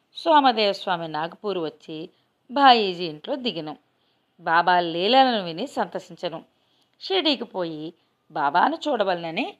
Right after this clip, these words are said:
అతనికి గట్టి కోరిక కలిగెను. భాయీజీ వద్ద నుంచి పరిచయపు ఉత్తరమును తీసుకుని షిరిడీకి పోయెను.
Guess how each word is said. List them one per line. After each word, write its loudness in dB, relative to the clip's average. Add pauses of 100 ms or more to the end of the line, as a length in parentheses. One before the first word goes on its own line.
(300)
అతనికి -4
గట్టి -8
కోరిక -10
కలిగెను. -6 (1600)
భాయీజీ 2
వద్ద 2
నుంచి -8 (440)
పరిచయపు -2 (100)
ఉత్తరమును -8
తీసుకుని -14 (280)
షిరిడీకి -4
పోయెను. -8